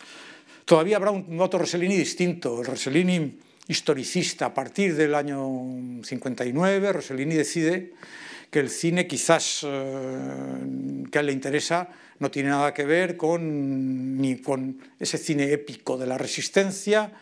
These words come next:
ni con ese cine de indagación psicológica en los problemas, eh, de,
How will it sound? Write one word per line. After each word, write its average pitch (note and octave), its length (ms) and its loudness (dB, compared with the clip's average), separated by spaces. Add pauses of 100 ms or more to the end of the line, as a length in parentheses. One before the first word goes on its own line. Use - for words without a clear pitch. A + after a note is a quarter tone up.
(360)
ni D3+ 420 4
con D3+ 180 0
ese C#3 140 0
cine D3+ 240 0
de D3 60 2
indagación C3+ 460 -2
psicológica C3+ 880 -2
en C3+ 180 -4
los C3 180 -6
problemas, C3 600 -2
eh, C#3+ 60 -4
de, C3+ 360 -2